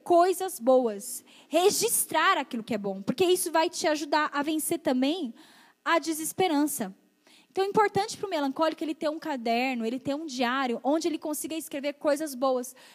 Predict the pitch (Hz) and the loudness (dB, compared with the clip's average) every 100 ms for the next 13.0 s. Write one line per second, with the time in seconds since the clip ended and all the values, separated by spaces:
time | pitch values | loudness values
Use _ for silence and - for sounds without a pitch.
0 | _ - - - 370 320 254 220 269 269 | _ -20 -20 -10 -6 -4 -4 -2 -2 -4
1 | 254 240 - 233 220 208 208 220 226 - | -8 -8 -6 -6 -6 -8 -8 -8 -8 -12
2 | - - 359 403 359 294 254 269 311 285 | -10 -4 -2 -2 -2 -2 0 2 2 -2
3 | - 262 233 233 240 220 226 247 247 233 | 0 0 0 -4 -4 -4 -4 -6 -8 -10
4 | 247 370 - 392 359 330 233 277 339 285 | -4 -4 0 -2 0 0 2 2 0 -4
5 | 262 254 - 262 254 277 - - - 285 | -4 -4 -2 2 2 2 -6 -20 -18 -14
6 | - - 359 453 466 381 349 302 226 247 | -6 2 4 4 2 -2 -2 -2 0 0
7 | 285 330 320 302 302 302 - 277 254 262 | 0 -4 -4 -2 -4 -6 -4 -4 -2 0
8 | 226 226 - - - - 339 359 392 381 | 0 0 -10 -20 0 6 8 8 4 4
9 | 359 - 349 370 - 277 254 254 240 233 | 2 4 6 6 6 0 0 0 2 0
10 | 226 233 247 226 220 220 208 208 285 320 | 0 -4 -2 -2 0 0 0 2 2 4
11 | 294 269 294 302 294 - 285 277 214 262 | 4 4 4 2 -2 -4 -6 -2 4 6
12 | 320 302 262 - 359 440 381 311 320 - | 6 0 -2 0 0 0 -2 0 -2 -8